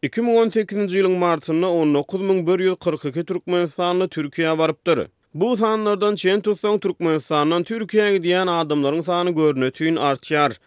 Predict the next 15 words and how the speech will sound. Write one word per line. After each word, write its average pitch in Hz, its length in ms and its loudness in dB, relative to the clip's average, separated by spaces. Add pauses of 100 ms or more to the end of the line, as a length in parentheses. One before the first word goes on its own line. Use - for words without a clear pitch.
(120)
Bu 175 260 2
artyş 190 380 -2
türkmen 175 380 -4
häkimetleriniň 190 960 -2
öz 170 200 0
raýatlarynyň 175 760 2
daşary 151 400 0
ýurtlara 165 340 -2
çykmagynyň 170 580 -2
öňüni 147 360 0
baglamak 165 520 0
tynançyklarynyň 143 840 -2
fonuny 135 480 -2
bolup 143 280 -2
geçýär. 147 500 -2